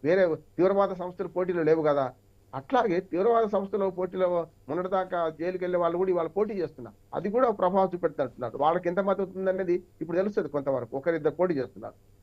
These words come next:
రెండోది ఏంటంటే జమ్మూ కాశ్మీర్ని మనం బాగా అర్థం చేసుకుంటే ప్రజల హృదయాల్లో ఒక్కటి మాత్రం ఉందంటే శాంతి భద్రతలు బాగుండాలి, మా టూరిజం బాగుండాలి, టూరిజం బాగుంటేనే బాగుంటుందని.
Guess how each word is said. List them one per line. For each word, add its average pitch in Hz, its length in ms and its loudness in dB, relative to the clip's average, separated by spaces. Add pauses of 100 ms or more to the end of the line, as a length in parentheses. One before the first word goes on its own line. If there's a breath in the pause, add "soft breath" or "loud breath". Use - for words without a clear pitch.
(160)
రెండోది 214 340 4
ఏంటంటే 180 260 -4
జమ్మూ 147 280 -8
కాశ్మీర్ని 190 420 0
మనం 156 220 0
బాగా 151 420 0
అర్థం 147 300 -2
చేసుకుంటే 135 600 -2 (460)
ప్రజల 180 440 6 (120)
హృదయాల్లో 151 540 4
ఒక్కటి 151 280 -4
మాత్రం 147 300 0
ఉందంటే 127 400 -4 (340)
శాంతి 175 300 4
భద్రతలు 175 380 4
బాగుండాలి, 143 540 2
మా 165 140 0
టూరిజం 156 440 0
బాగుండాలి, 143 440 2
టూరిజం 160 420 0
బాగుంటేనే 139 420 0
బాగుంటుందని. 127 580 -2